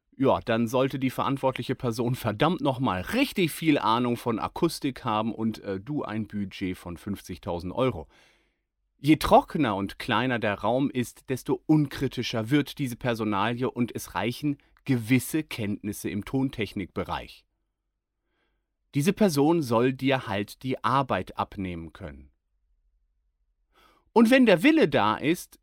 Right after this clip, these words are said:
kann man jedem interessierten Menschen notwendige rudimentäre Kenntnisse beibringen. Aber Grundregel nochmal, kritische Positionen niemals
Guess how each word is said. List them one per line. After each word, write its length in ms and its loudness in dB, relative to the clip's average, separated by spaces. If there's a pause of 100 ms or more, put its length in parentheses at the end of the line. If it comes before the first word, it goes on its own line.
(120)
kann 320 2
man 240 2
jedem 480 0
interessierten 680 -2
Menschen 440 0
notwendige 720 0
rudimentäre 1000 -4
Kenntnisse 560 -8
beibringen. 720 -10 (2500)
Aber 300 2 (220)
Grundregel 880 2
nochmal, 720 -2 (1300)
kritische 600 2
Positionen 1040 0 (380)
niemals 1080 2